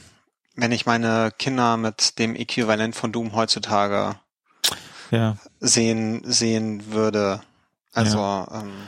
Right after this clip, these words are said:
Speaker 2: Ja, da kann man dann auch nochmal diskutieren. Also was ist das Äquivalent von Doom heutzutage? Also, äh, die, die Grafik bei Doom war damals ja sehr beeindruckend, aber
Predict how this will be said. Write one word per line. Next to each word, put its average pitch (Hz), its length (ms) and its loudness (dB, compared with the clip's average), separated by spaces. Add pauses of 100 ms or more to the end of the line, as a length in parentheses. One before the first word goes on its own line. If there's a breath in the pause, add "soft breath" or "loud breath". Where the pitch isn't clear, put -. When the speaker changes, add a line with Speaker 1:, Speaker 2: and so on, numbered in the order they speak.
(120)
Speaker 2:
Ja, 107 80 -2
da 113 80 2
kann 123 160 0
man 120 80 0
dann 113 100 -2
auch 117 80 0
nochmal 101 160 0
diskutieren. 104 840 -6 (500)
Also 104 200 -2
was 110 180 0
ist - 120 0
das 123 140 0
Äquivalent 107 440 0
von 101 200 -4
Doom 101 280 -4
heutzutage? 92 720 -4
Also, 104 220 0 (360 loud breath)
äh, - 140 -4 (1120)
die, 120 140 2
die 113 120 -2
Grafik 117 380 0
bei 123 100 2
Doom 131 600 -4
war 110 160 4
damals 110 360 0
ja 113 120 2
sehr 107 180 0
beeindruckend, 123 840 -4
aber 107 400 0